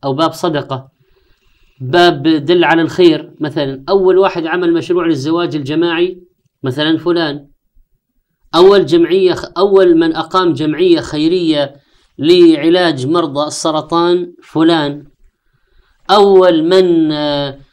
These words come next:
يعني، آه، أوقف وقفا لكذا طلبة العلم أو فلان. في ناس سبحان الله يعني يوفقون، الله سبحانه وتعالى يوفقهم. فبعضهم يبدأون بالمشروع الخيري فيشترك فيه الناس وينتفع كثيرون في هذه القضية،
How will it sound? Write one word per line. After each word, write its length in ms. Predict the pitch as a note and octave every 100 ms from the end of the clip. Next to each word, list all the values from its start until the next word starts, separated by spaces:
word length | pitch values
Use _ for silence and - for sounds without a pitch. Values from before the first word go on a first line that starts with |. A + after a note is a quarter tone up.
| _ _
يعني، 680 | D3 D3+ C3+ C#3+ D3 C#3+ C#3+
آه، 460 | C#3 C3+ C3+ B2 -
أوقف 680 | D3 D3 G3 G3 F#3 E3 -
وقفا 560 | D3 F3+ F#3+ - D#3+ D3
لكذا 840 | C3+ C3+ D3+ D3+ F3 E3 F3 E3+
طلبة 480 | E3 E3 E3 D#3 D3+
العلم 500 | D3 C3+ E3 E3 E3
أو 200 | D3+ D#3 F3 _ _
فلان. 560 | - D3 E3 D#3 C#3+ C#3+ _ _ - - _
في 220 | - F3+
ناس 280 | F#3 G3+ G3+
سبحان 340 | C#3 - D#3+
الله 300 | C#3+ D#3 C3+ - _ _ _ _ -
يعني 340 | A#2+ B2+ B2+ -
يوفقون، 960 | C3+ C3 C#3+ C3+ - B2+ D3+ C#3 D3+ - A#2
الله 160 | C3+
سبحانه 300 | C3 - C3
وتعالى 360 | B2 B2+ C3 A#2
يوفقهم. 640 | A#2 A2+ C#3 - G#2 F2 - _ _ _ _
فبعضهم 600 | C#3+ D3+ A3+ G#3+ G3 E3+
يبدأون 400 | D3+ C#3+ F3 G#3
بالمشروع 480 | F3+ E3+ F3+ F#3+ D#3
الخيري 360 | - E3+ F3
فيشترك 520 | C3+ C3+ C3 E3 D3+
فيه 260 | - C#3+ B2
الناس 320 | A2+ G#2 -
وينتفع 400 | A2+ G#2+ B2 A2+
كثيرون 560 | - A2+ A2 G#2+ A#2 A2
في 140 | A#2
هذه 180 | A2 G#2+
القضية، 680 | - A2 A2+ A#2 A#2 A2+